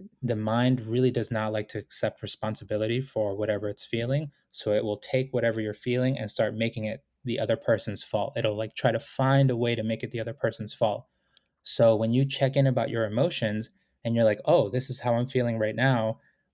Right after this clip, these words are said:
you let yourself know how you're feeling. You let your partner know how you're feeling. You both have that extra information, and then you can, you know, act on it in a way where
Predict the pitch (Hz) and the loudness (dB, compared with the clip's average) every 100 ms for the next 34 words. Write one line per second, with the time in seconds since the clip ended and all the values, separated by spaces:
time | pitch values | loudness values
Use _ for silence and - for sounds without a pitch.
0 | - 117 123 117 - 104 - 120 147 185 | -2 2 4 4 4 -2 0 4 4 4
1 | 123 104 101 107 98 101 - 107 110 113 | 0 0 -2 -4 -2 -4 -4 0 0 0
2 | 120 107 104 - - 175 143 110 104 107 | 0 0 -2 -6 -2 0 2 0 0 -2
3 | 104 - 110 110 113 135 107 123 151 - | -4 -4 -4 -2 -4 -4 -2 4 4 4
4 | 123 117 110 - 123 - 110 117 - 110 | 0 2 0 0 -4 -2 -2 -4 -4 0
5 | 160 - 113 113 135 _ _ - 113 117 | 0 0 -2 -2 -6 _ _ -2 2 4
6 | 151 135 117 - 113 107 110 _ _ _ | 4 2 0 0 -2 -2 -6 _ _ _
7 | - 117 117 107 - 135 156 135 107 104 | -6 0 2 2 0 2 2 2 -2 0
8 | 104 107 113 110 110 113 110 107 101 98 | -2 -2 0 2 4 2 4 2 2 -2